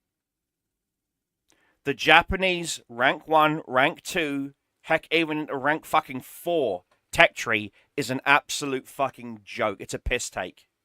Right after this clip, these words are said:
Um, and I'm, I, I, I wish, I fucking wish I was joking, but I'm not.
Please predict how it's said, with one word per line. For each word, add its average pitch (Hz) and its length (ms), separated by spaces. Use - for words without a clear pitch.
Um, 135 280
and 143 180
I'm, 131 220
I, 143 220
I, 147 160
I 151 160
wish, 151 460
I 110 120
fucking 175 440
wish 139 400
I 135 120
was 127 200
joking, 120 480
but 143 180
I'm 117 200
not. 107 220